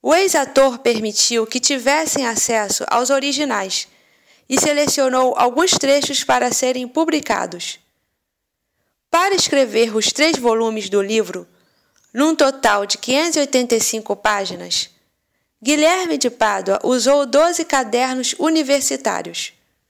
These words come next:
Os rascunhos estão em poder de seus pais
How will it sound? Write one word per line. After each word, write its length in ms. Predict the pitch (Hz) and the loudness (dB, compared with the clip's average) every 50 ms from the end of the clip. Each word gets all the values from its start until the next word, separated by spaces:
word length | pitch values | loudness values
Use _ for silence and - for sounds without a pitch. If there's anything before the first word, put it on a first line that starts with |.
| _ _ _ _ _ _ _ _ _ _ _ _ | _ _ _ _ _ _ _ _ _ _ _ _
Os 180 | _ 262 381 381 | _ 0 0 2
rascunhos 720 | - 330 294 262 - - - - 285 285 262 240 220 - - | 2 0 0 0 -2 -2 0 0 2 2 2 0 0 -2 -2
estão 400 | - 247 - - - - 285 285 | 0 0 0 0 2 2 2 2
em 80 | 277 269 | 2 0
poder 420 | 269 254 233 226 - 240 254 247 | 0 0 0 2 2 2 2 2
de 100 | 240 247 | -2 -4
seus 340 | 226 - 294 294 311 - - | -2 0 0 0 0 0 -2
pais 500 | - - 202 185 180 170 - - - - | -2 -2 -2 -2 -2 -4 -6 -6 -6 -8